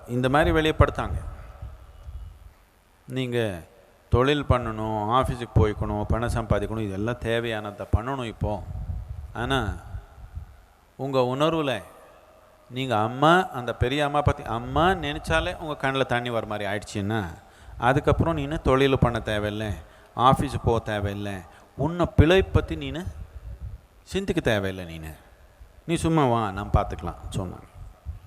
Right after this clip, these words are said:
நானும் அதை சொல்றேன். உங்களுக்கு இப்போ ஏதோ சாம்பவி பண்ண கொஞ்சம் ஆனந்தமா இருக்குது, ஆனந்தமா இருந்து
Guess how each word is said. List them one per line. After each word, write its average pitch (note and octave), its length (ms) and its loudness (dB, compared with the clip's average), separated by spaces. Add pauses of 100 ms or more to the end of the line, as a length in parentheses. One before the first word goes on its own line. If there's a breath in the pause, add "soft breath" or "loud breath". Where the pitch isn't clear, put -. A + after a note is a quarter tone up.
(240)
நானும் A#2+ 380 -2
அதை G#2+ 200 -4
சொல்றேன். - 360 -4 (800 soft breath)
உங்களுக்கு A#2 880 0 (260 loud breath)
இப்போ A2+ 680 6 (100)
ஏதோ C#3 240 2
சாம்பவி E3 580 4
பண்ண D3 260 2
கொஞ்சம் B2+ 360 2
ஆனந்தமா B2+ 240 0
இருக்குது, A#2+ 460 -2
ஆனந்தமா B2 480 4
இருந்து A#2 500 -2